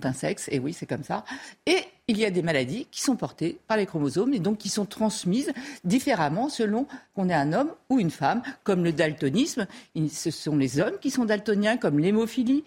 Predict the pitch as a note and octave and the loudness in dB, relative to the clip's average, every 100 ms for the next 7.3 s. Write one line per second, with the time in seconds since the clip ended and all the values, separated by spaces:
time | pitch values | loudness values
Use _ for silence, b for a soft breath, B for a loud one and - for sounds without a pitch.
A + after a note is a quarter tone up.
0 | C#4 B E3+ D#3 D3 E3 C#3 D3+ D3 C#3+ | -6 B 0 2 2 0 0 0 0 0
1 | C#3+ C#3+ - D#3 D3+ - C4+ C4 D4+ C#4+ | -2 -2 -2 -2 -2 -2 -2 -2 -6 -6
2 | G3 G3 - F#4 - A#3+ G3 G3 G3+ - | -2 -2 0 -2 2 2 2 0 -4 -4
3 | C#3 - A#3 - A3 G#3+ B B - F#3 | -4 -2 -4 -2 -2 -2 B B -2 0
4 | E3+ - D#3+ D3+ C#3 - A2+ - A#3 C#4 | 0 -2 -2 0 -2 -2 -6 0 0 -2
5 | B B D3 G#3 G#3+ - D3+ F3+ C#3+ D#3+ | B B 0 0 0 -2 -2 -2 0 2
6 | C4+ - B - E3 C#3+ B2+ G3+ C#4+ E3 | 0 -2 B -4 0 2 2 2 2 2
7 | C#3+ F#3+ D#4 | 2 2 0